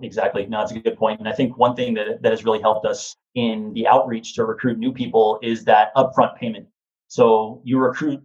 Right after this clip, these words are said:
someone new, you refer someone new to AppSumo, and you get up to a hundred percent of their,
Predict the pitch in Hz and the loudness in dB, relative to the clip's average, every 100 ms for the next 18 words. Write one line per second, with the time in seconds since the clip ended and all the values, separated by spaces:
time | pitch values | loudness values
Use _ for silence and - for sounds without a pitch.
0 | _ _ - 143 131 123 127 123 120 - | _ _ 0 2 4 4 2 -2 0 2
1 | 135 131 139 120 113 117 113 113 - 131 | 2 2 2 2 2 4 4 4 2 -2
2 | 123 117 107 113 120 117 117 110 - 117 | 0 0 -2 -4 -6 0 4 4 6 4
3 | 120 - 127 113 113 - 139 135 127 147 | 2 0 -2 0 0 2 2 2 0 -2
4 | 156 110 107 107 | 0 2 0 0